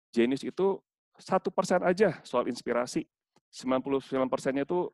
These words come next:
soal keringat gitu ya, soal bagaimana kita menerjemahkan ide, memberikan ide, kemudian juga mewujudkan ide menjadi suatu hal yang bagus. Kira-kira ada yang bisa kasih tebakan nggak?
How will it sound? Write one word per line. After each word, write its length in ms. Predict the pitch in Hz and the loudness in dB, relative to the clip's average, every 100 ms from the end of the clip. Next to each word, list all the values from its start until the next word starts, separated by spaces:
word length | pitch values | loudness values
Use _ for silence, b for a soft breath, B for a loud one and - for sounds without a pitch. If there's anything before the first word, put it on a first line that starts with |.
| - | -6
soal 240 | - 135 - | 2 2 2
keringat 400 | 160 160 165 - | -2 0 0 0
gitu 220 | 113 117 | -2 2
ya, 160 | 123 143 | 2 2
soal 260 | - 143 143 | 2 2 2
bagaimana 420 | 120 120 120 139 | 2 0 2 2
kita 320 | - 120 147 | 0 2 2
menerjemahkan 800 | 147 139 139 123 120 127 123 127 | 2 2 0 -2 -4 -2 0 -2
ide, 400 | 107 120 147 160 | -4 -2 0 0
memberikan 640 | 143 139 139 123 123 123 117 | 2 2 2 -2 0 -2 -2
ide, 400 | 123 147 160 170 | -2 0 2 2
kemudian 480 | - 123 120 127 139 | -2 -2 -2 0 0
juga 240 | 123 120 143 | 0 0 0
mewujudkan 500 | 127 127 120 123 123 | 0 -4 -4 -4 -4
ide 400 | 120 117 123 90 _ _ _ | -2 0 0 -2 _ _ _
menjadi 240 | 107 107 110 | -6 -2 -2
suatu 240 | 123 107 | -2 -6
hal 240 | 117 117 104 | -2 -2 -2
yang 80 | |
bagus. 480 | 104 95 92 90 - _ b b b _ - | -4 -8 -8 -12 -14 _ b b b _ -2
Kira-kira 400 | 127 151 170 180 _ _ _ _ _ | -2 2 2 2 _ _ _ _ _
ada 140 | - 127 | -2 0
yang 80 | 127 | 0
bisa 460 | 127 139 131 131 - _ _ _ _ | 2 4 6 4 0 _ _ _ _
kasih 560 | - 120 131 123 127 127 131 _ _ _ _ _ _ _ _ _ _ _ _ _ _ _ _ _ _ | -6 -4 0 0 2 0 -4 _ _ _ _ _ _ _ _ _ _ _ _ _ _ _ _ _ _
tebakan 480 | 123 120 110 143 127 | -2 0 0 -2 -2
nggak? 160 | 90 | -4